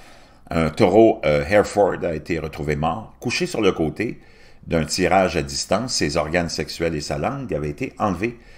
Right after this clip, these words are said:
L'éleveur qui a trouvé son animal a décrit des coupures si précises qu'il n'y avait pas de sang sur le ventre blanc du taureau.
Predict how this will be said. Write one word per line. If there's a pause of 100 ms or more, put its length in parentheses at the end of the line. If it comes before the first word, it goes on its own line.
(280)
L'éleveur
qui
a
trouvé
son
animal
a
décrit
des
coupures
si
précises
qu'il
n'y
avait
pas
de
sang (420)
sur
le
ventre
blanc (300)
du
taureau.